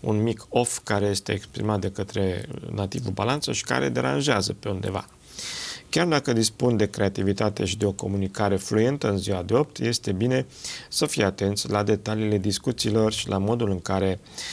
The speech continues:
uh, pun în practică capacitatea organizatorică și planificarea detaliilor de care trebuie să se ocupe în cadrul activității pe care ei o desfășoară.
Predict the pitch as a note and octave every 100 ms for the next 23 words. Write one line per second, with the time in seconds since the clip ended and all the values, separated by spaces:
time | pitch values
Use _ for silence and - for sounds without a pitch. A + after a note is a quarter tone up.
0 | - - - - A#3+ G#2+ G2+ C3+ C#3+ G#2+
1 | G2+ F#2+ - G#2+ A2 B2 - - D3 -
2 | F#2+ - - G2+ G#2+ G2 G2 F#2+ F#2 -
3 | G#2+ A2 G2+ - A#2+ A#2 A2 G2+ G2+ -
4 | G2+ G2 F#2+ - G2 F#2+ G2 A2 - -
5 | - - G2+ B2+ C#3+ F#2+ F#2+ G2 G2+ F#2+
6 | G2 - F#2+ G2 - - G#2 G2+ G2+ G#2
7 | G2+ - F#2 F2+ G#2+ G#2 A2 G#2+ G2+ G2+
8 | F#2+ G2 A2 G#2+ A2+ - C#3 - G#2 A2+